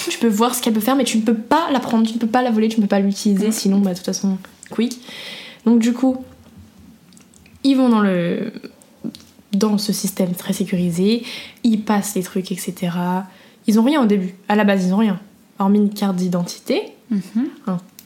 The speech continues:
Speaker 1: petit passeport, wouhou, qui sonne en fait au petit bip, parce que c'est un chiant magnétique un peu.
Speaker 2: Ouais.
Speaker 1: Très important ce petit détail. Donc, il f-, donc, euh, il, elle donne, euh,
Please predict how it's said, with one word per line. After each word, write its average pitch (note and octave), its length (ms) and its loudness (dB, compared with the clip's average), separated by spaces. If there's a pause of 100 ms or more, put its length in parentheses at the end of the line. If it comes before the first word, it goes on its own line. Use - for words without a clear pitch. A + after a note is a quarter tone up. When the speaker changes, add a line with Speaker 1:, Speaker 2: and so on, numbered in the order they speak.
Speaker 1:
petit - 300 -6 (280)
passeport, A3 600 -2
wouhou, B3 400 0 (340)
qui - 160 0
sonne C4 320 2
en A3 80 2
fait G3+ 340 -4 (100)
au G#3+ 100 2
petit G#3 220 0
bip, G3+ 300 0
parce G#3+ 160 0
que A#3 80 2
c'est A3 120 2
un G#3 120 2
chiant A3 260 2
magnétique G#3+ 460 2
un F#3 80 2
peu. F3 160 -4 (200)
Speaker 2:
Ouais. F#3+ 200 -2 (800)
Speaker 1:
Très G#3+ 260 0
important G3 320 0
ce E3 120 -2
petit - 180 -6
détail. G3+ 360 2 (540)
Donc, A#3 180 4
il - 60 -6
f-, - 160 -8
donc, A3+ 240 2
euh, G#3 200 2
il, G3+ 260 0
elle G#3 200 4
donne, A3+ 240 4
euh, F3+ 180 0